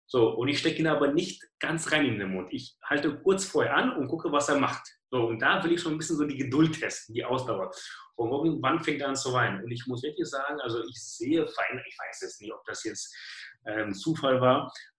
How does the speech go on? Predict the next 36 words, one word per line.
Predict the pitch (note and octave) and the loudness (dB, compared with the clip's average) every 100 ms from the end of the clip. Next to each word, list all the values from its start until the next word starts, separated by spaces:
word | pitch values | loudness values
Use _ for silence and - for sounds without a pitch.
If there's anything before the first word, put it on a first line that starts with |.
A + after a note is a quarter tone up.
| _ | _
aber | - - G2 A2+ C#3+ F3+ - _ _ _ _ _ - | -6 -4 0 2 0 -4 -14 _ _ _ _ _ -20
die | B2 A2+ | -14 -14
Zeit | - - A#2 C#3+ G3 - - - - _ _ _ | -8 -4 -2 0 0 -4 -12 -14 -20 _ _ _
wird | A2 G2 A2 | -8 -8 -10
größer, | A2 C3+ F#3 G3 E3 - A#2 | 0 2 2 2 0 0 0
wo | C#3+ | 0
er | G3 D3 F#3+ - - _ _ | 2 0 0 -4 -16 _ _
oder | B2+ A2+ | 0 0
bis | - D#3+ - | 0 -2 0
er | E3+ | -4
anfängt | A2 - A#2 | -4 -6 -8
zu | A#2+ B2+ | -6 -2
weinen. | D3+ G3 F#2+ - _ _ - - | -2 0 -4 -8 _ _ -12 -4
<laughs> | F#3+ F#3 C3 B2 - _ - - - | 2 4 2 -4 -10 _ -18 -16 -4
Also | B2+ C#3+ C#3 | 0 2 2
wenn | C#3+ | 0
ich | B2+ | 0
ihm | D3 B2 | -2 -4
den, | - A2+ A#2+ C#3 B2+ - - | 2 2 2 -8 -12 -14 -10
den | B2 | -6
Schnuller | B2 D3+ G3 - | -6 -4 -4 -2
zeige | - C3 B2 F#2+ | 2 2 2 -2
und | G2 | -4
er | G#2+ | 0
möchte | B2 C3 G2 | 0 -2 -6
den | G2 G2 | -10 -8
auch | F#2 | -8
wirklich | - F#2+ G2 | -8 -8 0
haben, | A#2+ - - _ - - - - _ | 0 0 -6 _ -16 -16 -16 -20 _
so, | A2 G2+ F#2+ - _ _ | 0 0 -2 -8 _ _
dann | G2+ G#2 | -6 -4
guckt | - - | -4 -4
er | B2+ | -2
mir | |
erstmal | A#2+ A#2 G2+ B2 | 0 0 0 0
an, | - - | 0 -4